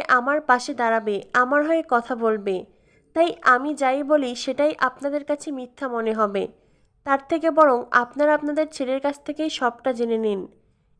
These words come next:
এরপর দেখানো হয় গ্রাম প্রধান আসে আয়ুষের বাড়িতে, সাথে গ্রামের কিছু লোকজন এসেছে। গ্রাম প্রধানকে দেখে আয়ুষ বলে, "এ কি প্রধান মশাই,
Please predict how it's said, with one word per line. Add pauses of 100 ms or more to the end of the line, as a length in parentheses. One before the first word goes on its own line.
এরপর
দেখানো
হয়
গ্রাম
প্রধান
আসে
আয়ুষের
বাড়িতে, (580)
সাথে
গ্রামের
কিছু
লোকজন
এসেছে। (140)
গ্রাম
প্রধানকে
দেখে (100)
আয়ুষ
বলে, (100)
"এ
কি
প্রধান
মশাই,